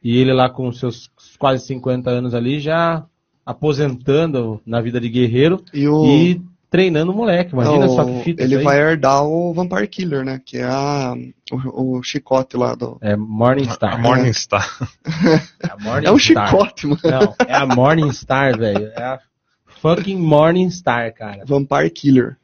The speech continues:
Speaker 1: A hora que você vê, a hora que você vê a Morningstar, né? Nossa, é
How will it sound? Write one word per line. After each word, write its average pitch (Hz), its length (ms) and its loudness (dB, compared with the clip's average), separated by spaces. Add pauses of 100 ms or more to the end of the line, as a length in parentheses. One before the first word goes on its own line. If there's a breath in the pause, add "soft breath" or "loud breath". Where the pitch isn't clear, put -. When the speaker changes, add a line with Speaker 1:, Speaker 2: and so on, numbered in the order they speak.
Speaker 1:
A 113 80 -8
hora 123 160 2
que - 100 -12
você 156 320 0
vê, 165 220 0
a 151 80 4
hora 151 80 0
que - 100 -20
você 160 160 -2
vê 143 100 0
a 170 80 2
Morningstar, 180 680 2
né? 135 280 -4
Nossa, 139 500 -8
é 147 280 -10